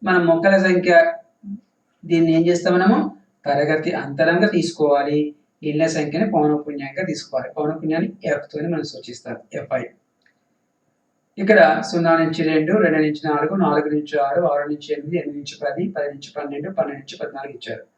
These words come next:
అలాగే పౌనఃపున్యం ఒకటి, రెండు, ఒకటి, ఐదు, ఆరు, రెండు, మూడు. మనము సిగ్మా ఎఫ్ఐ అంటే ఈ పౌనఃపున్యాన్ని మొత్తం కనుక్కోవాలి. ఈ గుర్తు మనం సిగ్మా అని చదువుతాం. సిగ్మా ఎఫ్ఐ ఇరవై వస్తుంది.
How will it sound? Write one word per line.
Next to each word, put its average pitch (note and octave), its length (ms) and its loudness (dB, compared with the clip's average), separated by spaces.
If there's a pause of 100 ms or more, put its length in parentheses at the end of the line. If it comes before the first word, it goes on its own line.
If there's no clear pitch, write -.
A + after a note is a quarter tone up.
(400)
అలాగే D#3+ 400 0
పౌనఃపున్యం D#3 500 0
ఒకటి, D3 360 -2
రెండు, C#3 440 -4
ఒకటి, - 300 -10 (220)
ఐదు, D3+ 280 -8
ఆరు, - 400 -10
రెండు, D3 360 -10
మూడు. C3 300 -16 (840)
మనము F#3 280 2
సిగ్మా F3+ 480 2
ఎఫ్ఐ D#3+ 260 2
అంటే D#3 300 0
ఈ F3+ 220 0
పౌనఃపున్యాన్ని E3 760 0
మొత్తం D#3+ 240 -2
కనుక్కోవాలి. D#3 520 -2 (120)
ఈ E3 80 -6
గుర్తు D#3+ 260 -10
మనం D#3+ 120 -4
సిగ్మా D3+ 360 -8
అని D3 160 -2
చదువుతాం. C3 300 -8 (880)
సిగ్మా F3 600 0
ఎఫ్ఐ E3+ 360 2
ఇరవై D3+ 520 0
వస్తుంది. D#3 320 -4